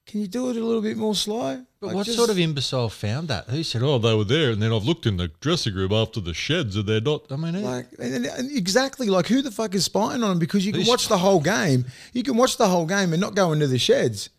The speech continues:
Speaker 2: Yeah.
Speaker 1: You can sort of sit, you know what I mean? Like, you don't have to be in the sheds because you, you know, you feel like you're not a part of the team anyway, especially if you're being dropped or anything like that. You, you think, "Okay, well,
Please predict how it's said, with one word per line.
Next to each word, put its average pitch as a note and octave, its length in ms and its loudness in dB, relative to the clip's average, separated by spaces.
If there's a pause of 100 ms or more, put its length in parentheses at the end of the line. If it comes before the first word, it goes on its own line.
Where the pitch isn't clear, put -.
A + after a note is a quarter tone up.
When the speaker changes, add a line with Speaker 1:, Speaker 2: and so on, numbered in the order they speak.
Speaker 2:
Yeah. A2+ 240 2 (240)
Speaker 1:
You A3 100 -8
can A3 140 0
sort A3+ 180 2
of D#3+ 60 2
sit, A3+ 180 -2
you G#3+ 120 0
know G3 100 4
what F#3+ 100 2
I - 20 -4
mean? A3+ 120 -4
Like, A#3 100 -6
you G3 80 0
don't A#3 160 4
have G3 160 4
to F#3+ 80 -4
be G3 160 2
in D#3+ 60 2
the C3+ 60 2
sheds C3 380 2
because F#3+ 360 -2
you, A3 80 -2
you A3 220 -2
know, G#3+ 40 4
you F3+ 220 0
feel A#3 420 0 (240)
like F3 220 -2
you're F3 80 2
not F3 120 2
a C3 40 -6
part D#3 240 0
of C3+ 80 -2
the B2+ 40 -2
team D3 320 0
anyway, F#3+ 280 0
especially F#3+ 340 0
if C3 100 -4
you're B2+ 80 0
being E3 280 2
dropped D#3+ 340 -2
or C3 140 0
anything C3 320 -2
like A2+ 240 -4
that. F#3+ 180 -2
You, C#3+ 260 -4
you D3 140 -6
think, C#3+ 260 -4
"Okay, C3 320 0
well, C3 300 2